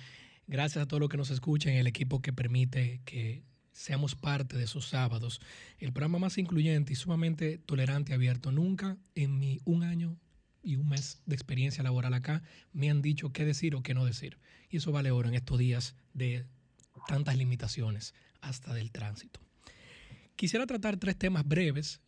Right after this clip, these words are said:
Eh, vamos a pedirle a nuestro compañero Beto que cuando se acerquen los ocho minutos me haga seña, ya que Yuri me dejó solo aquí en el día de hoy en cabina. El primer tema es relativo a las suspensiones de los funcionarios que ya esta mañana habíamos conversado algunos de nosotros.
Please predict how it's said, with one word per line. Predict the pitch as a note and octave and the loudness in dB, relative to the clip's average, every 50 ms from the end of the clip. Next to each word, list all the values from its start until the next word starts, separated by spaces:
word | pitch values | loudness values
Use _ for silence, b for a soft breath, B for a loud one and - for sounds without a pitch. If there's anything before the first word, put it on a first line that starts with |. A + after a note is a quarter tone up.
| _ - | _ -6
Eh, | D3+ C#3 | -4 -2
vamos | B2+ C#3 C#3+ D3+ D#3+ D#3+ | -2 0 0 0 0 0
a | |
pedirle | D#3 D#3+ D#3 D#3 D#3+ D#3 | 0 0 2 2 2 2
a | |
nuestro | D3+ D#3 D3 - D#3 C#3+ C3 | 2 0 0 0 0 0 0
compañero | C3 C3+ B2+ C3 C3 C3+ C#3 C3+ C3 | 0 0 0 2 2 2 2 2 2
Beto | C3+ C#3 C3 C3 B2+ | 2 2 0 0 -2
que | A#2+ | -2
cuando | A#2+ A#2 A#2+ | -2 -4 -2
se | - | -2
acerquen | A#2+ - C#3+ C3 C#3 | -2 -2 0 0 2
los | C3+ B2+ C#3+ | 2 2 0
ocho | C3 - C#3+ | 0 0 0
minutos | C3 C#3 C#3 C3 B2 | 0 0 0 -2 -2
me | A2+ B2 | -4 -4
haga | C3+ B2+ | -4 -4
seña, | - - C#3+ B2+ A#2 A#2 B2+ C3 B B B B B B - | -4 -4 -4 -4 -2 -4 -6 -6 B B B B B B -2
ya | C3 A#2+ B2 | -2 -2 0
que | - C3 | 0 2
Yuri | B2 B2+ B2+ C3 B2+ | 4 4 6 6 6
me | B2+ | 6
dejó | B2+ B2+ A#2+ B2 B2 | 6 4 4 4 2
solo | - - C3 C3+ C3 A#2 | 0 0 -2 -2 -2 -2
aquí | A2+ A2 - C#3 | -4 -6 -6 -6
en | B2+ | -4
el | A#2 A2+ A2+ | -4 -4 -6
día | A2+ A#2 B2 | -4 -4 -2
de | B2+ A#2+ | -2 -2
hoy | A#2 B2 A#2+ A2+ | 0 -2 -2 0
en | A2 G#2+ | -2 -2
cabina. | - C3 C3+ C3+ B2 A2 - - B B B B B B B B B B B B | 0 0 2 2 2 2 0 -2 B B B B B B B B B B B B
El | - F3+ C#3 | -6 -4 -2
primer | D#3+ D3+ D#3+ F#3 G3 | 0 2 2 2 2
tema | F#3+ G#3+ A3 G#3+ A3 G#3+ - | 2 0 0 2 0 -2 0
es | G3 F3 F3 - | 0 0 0 0
relativo | F#3+ F3 F3 E3 D#3+ D3 - G3+ G3+ F3 D3 C3 C3 D#3 - - - _ _ _ _ | 0 0 0 0 0 -2 -2 -2 0 0 0 -2 -4 -6 -8 -12 -20 _ _ _ _
a | - C#3+ C#3+ | -6 -4 -2
las | C#3+ C#3+ C#3+ C3+ | -2 -2 -4 -4
suspensiones | - - E3+ D3 - - D3+ C#3+ C3 - D#3 D#3+ E3 | -6 -6 -6 -8 -4 -4 -4 -4 -2 -2 -2 0 0
de | E3 | 0
los | E3+ E3 | -2 -2
funcionarios | - E3 D#3 - D#3+ D3+ D#3 D#3 D#3 D3+ | -2 -4 -4 -2 -2 -2 0 -2 -2 -2
que | - C#3+ | -4 -4
ya | C3 C3 C3+ C#3 C#3+ | -2 -2 -2 -2 -2
esta | D3 C#3+ - D#3 | -4 -4 -4 -6
mañana | C#3 C3+ C#3 C#3 C#3+ C#3+ C#3 | -4 -4 -2 -2 -2 -2 -2
habíamos | B2+ C3 C#3 C#3+ C3+ | -2 0 0 -2 0
conversado | - D3+ C#3+ C#3 C3 - D#3+ D3+ C#3+ C3 | 2 2 2 2 2 0 0 0 0 0
algunos | B2 B2 B2+ C3 C#3 C3+ | 0 0 0 0 -2 -2
de | C3+ | -2
nosotros. | C3+ - - E3 C#3 B2+ C3+ C3 B2+ | -4 -4 -4 -4 -4 -2 -2 -4 -4